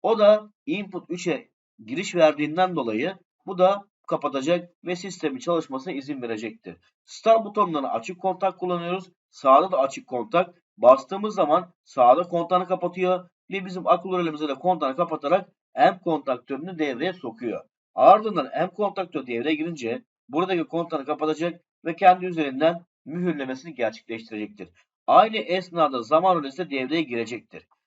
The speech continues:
Zaman rölesinden sonra bizim buradaki kapalı kontaklarımız üçgen kontaktör çekmiyorsa buradaki kontak kapalı olacak ve elektrik gerilimi zaman rölesi kapalı kontak ucuna gelecektir. Burada da zaman rölesi ilk etapta kontağını açmayacak.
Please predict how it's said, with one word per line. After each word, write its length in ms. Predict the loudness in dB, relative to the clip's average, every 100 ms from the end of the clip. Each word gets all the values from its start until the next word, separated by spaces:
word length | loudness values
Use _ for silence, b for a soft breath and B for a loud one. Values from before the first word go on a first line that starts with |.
| _
Zaman 380 | -6 -2 0 0
rölesinden 480 | 0 -6 -6 0 0
sonra 440 | 0 -4 -2 -6 -10 _ -16
bizim 260 | -10 -8
buradaki 220 | -6 -4
kapalı 340 | -4 -2 -2 -2
kontaklarımız 800 | -4 -2 -4 -4 -12 -8 -8 -10 _ _ _
üçgen 420 | -12 -6 -4 -2
kontaktör 540 | -2 -2 -2 -4 -6 -8
çekmiyorsa 760 | -6 -6 -6 -10 -4 -6 -6 _ _
buradaki 440 | -8 -4 -4 -6 -4
kontak 480 | -2 0 0 -2
kapalı 260 | -4 -4 -2
olacak 420 | 0 0 -2 -4 _ -10
ve 60 | -6
elektrik 540 | -4 -6 -4 -6 -2
gerilimi 520 | -2 0 -4 -6 -8 _ _
zaman 360 | -2 2 2
rölesi 240 | 2 -4 -6
kapalı 360 | -4 -2 -4
kontak 360 | -4 -6 -6 -6
ucuna 280 | -6 -6 -6
gelecektir. 600 | -8 -6 -8 -10 -16 -20 -20 _ _ _
Burada 300 | -4 -2 2
da 260 | 2 2 -2 _
zaman 380 | 0 2 4 2
rölesi 520 | 2 -4 -4 -6 -8 _ _
ilk 240 | -8 -6
etapta 320 | -4 -4 -4 -2
kontağını 440 | 0 0 -2 0
açmayacak. 720 | 0 0 -4 -6 -6 -8 -10